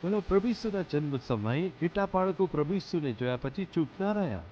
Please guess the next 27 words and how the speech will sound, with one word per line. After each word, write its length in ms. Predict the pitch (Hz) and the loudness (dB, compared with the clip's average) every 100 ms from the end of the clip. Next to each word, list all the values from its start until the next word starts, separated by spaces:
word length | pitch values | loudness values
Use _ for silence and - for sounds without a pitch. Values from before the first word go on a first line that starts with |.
| - - - | -18 -20 -10
પરંતુ 320 | 113 117 120 127 | -2 0 0 -2
પ્રભુ 280 | 120 120 | 0 0
ઈસુના 320 | 139 - 127 123 | 0 0 0 0
જન્મના 480 | 127 139 143 139 | 0 0 0 0
સુસમાચારને 840 | 139 156 139 147 151 180 185 156 101 85 - - - - - | -2 -2 0 2 2 2 2 0 -6 -16 -20 -20 -20 -10 -4
સમગ્ર 360 | 170 196 196 | 0 2 2
જગતમાં 540 | 170 147 156 139 139 110 | 2 2 0 0 -2 0
પ્રચાર 360 | 113 - 147 151 | -2 0 0 0
કર્યો, 280 | 156 160 160 | -2 0 -2
એમ 200 | 151 175 | -2 0
આપણે 280 | 147 123 117 | -2 -2 -2
જોઈએ 340 | 110 113 143 170 | 0 0 2 0
છીએ. 560 | - - - - 120 | -4 -18 -20 -10 -6
એ 40 | 143 | -4
જ 20 | - | 0
પ્રમાણે 360 | 147 147 147 | 0 2 2
પ્રભુએ 400 | 143 147 147 165 | 0 -2 2 2
પસંદ 400 | 160 160 - 170 156 | 2 0 0 -4 -4
કરેલા 340 | 165 170 165 156 | -2 0 0 2
બાર 180 | 160 165 | 2 2
શિષ્યો 420 | - 185 208 202 | -2 -2 4 4
પણ, 240 | 139 98 90 - - | 4 -2 -4 -6 2
તેઓ 160 | 151 | 2
પણ 180 | 151 156 | 4 2
ખ્રિસ્તના 500 | 139 147 170 - 156 | 0 -4 -6 -4 -4
સુવાર્તાના 640 | - 151 147 160 160 151 | -2 -2 0 0 -2 -2
સંદેશને 640 | 147 151 143 180 180 - | -2 0 4 2 2 -4